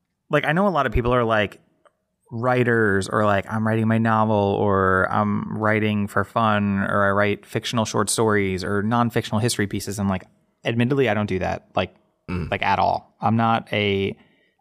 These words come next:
Speaker 1: I wouldn't consider myself a creative writer. Um, I definitely write a lot of copy. I definitely write a lot of guides, uh, informational type stuff, and of course reviews. So, um,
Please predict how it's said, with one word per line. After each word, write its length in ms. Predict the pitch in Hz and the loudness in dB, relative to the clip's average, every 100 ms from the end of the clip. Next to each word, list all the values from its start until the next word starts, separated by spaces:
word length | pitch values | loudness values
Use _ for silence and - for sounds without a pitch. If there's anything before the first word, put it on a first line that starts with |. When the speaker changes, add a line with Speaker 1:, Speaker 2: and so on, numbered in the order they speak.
| - | -4
Speaker 1:
I 100 | 120 | 0
wouldn't 220 | 143 139 | 0 2
consider 340 | 123 110 117 | 0 2 0
myself 400 | 113 104 - 98 | 2 0 0 -2
a 80 | 95 | -2
creative 500 | - - 95 95 110 | -4 -2 0 0 0
writer. 440 | 139 147 180 202 202 _ _ _ _ _ - | 0 0 0 0 -4 _ _ _ _ _ -2
Um, 560 | 110 104 101 92 90 - | 0 2 2 0 -2 -4
I 80 | 101 | -4
definitely 300 | 98 104 117 | -2 0 0
write 160 | 110 | 2
a 60 | 110 | 2
lot 180 | 101 101 | 2 0
of 80 | 120 | 0
copy. 480 | 110 95 113 117 | -2 0 0 0
I 60 | 101 | 0
definitely 280 | 104 98 104 | -2 0 0
write 180 | 98 98 | 0 0
a 40 | |
lot 200 | 92 92 | 0 0
of 280 | 92 90 - _ - | -2 -6 -14 _ -12
guides, 680 | 101 95 101 107 113 113 - - | -2 2 2 2 0 -4 -8 -2
uh, 280 | 98 90 90 | 0 2 0
informational 760 | 107 104 104 101 120 - 117 110 | 0 -2 -2 -4 -4 -4 -4 -2
type 280 | 110 107 - | -2 -4 -2
stuff, 320 | 107 101 - | -2 -2 -2
and 100 | 95 | -8
of 80 | - | -4
course 240 | 107 95 | -6 -4
reviews. 520 | 95 101 104 95 90 | -6 -4 -4 -4 -4
So, 420 | - 101 92 95 - - - - _ - | -2 0 2 0 -4 -16 -20 -20 _ -2
um, 540 | 214 196 185 185 | 2 2 0 -2